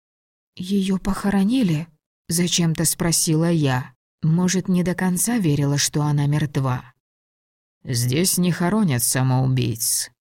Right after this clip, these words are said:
Их относят в горы и засыпают камнями.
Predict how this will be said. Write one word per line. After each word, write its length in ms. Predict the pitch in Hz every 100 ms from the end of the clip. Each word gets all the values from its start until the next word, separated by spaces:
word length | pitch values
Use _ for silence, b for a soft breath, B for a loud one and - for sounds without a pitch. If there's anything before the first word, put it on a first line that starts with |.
| -
Их 220 | 143 135
относят 560 | 139 143 143 135 139 127
в 100 | 135
горы 380 | 170 208 131
и 60 | 120
засыпают 680 | 131 135 143 135 170 175 165
камнями. 840 | - 160 165 143 120 117 117 -